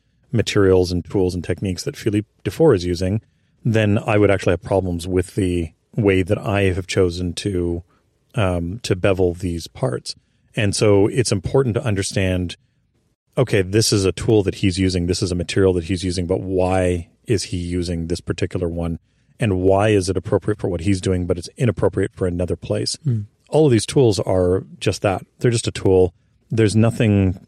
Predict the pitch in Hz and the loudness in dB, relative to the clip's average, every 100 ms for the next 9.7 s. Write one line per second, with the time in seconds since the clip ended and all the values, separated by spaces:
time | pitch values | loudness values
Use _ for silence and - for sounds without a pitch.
0 | - 104 104 - 123 - 98 98 95 90 | -4 0 0 0 0 2 4 4 2 2
1 | 90 95 92 90 85 87 - 92 95 92 | 2 0 0 0 2 0 0 0 2 2
2 | 87 85 - 95 - 90 85 - - 92 | -2 -4 -6 -4 0 -2 0 -4 -2 -4
3 | 85 95 - 98 87 92 - - 90 82 | -4 -10 0 0 2 -2 -4 0 0 -2
4 | - _ _ _ - 117 98 92 87 85 | -10 _ _ _ -2 0 2 0 -2 -4
5 | 98 90 90 - 95 90 90 85 87 85 | -4 -4 -6 -6 -2 0 0 0 -2 -4
6 | - 95 90 87 - 90 - 95 85 101 | -4 0 0 0 -2 -2 -4 -4 -4 -6
7 | - _ _ _ 123 - 107 107 - - | -8 _ _ _ -2 0 0 0 -2 0
8 | 120 104 85 87 90 95 - 104 92 95 | 4 4 2 2 2 0 -2 -2 0 2
9 | 92 87 90 127 101 87 110 | 0 -2 -2 0 0 2 -2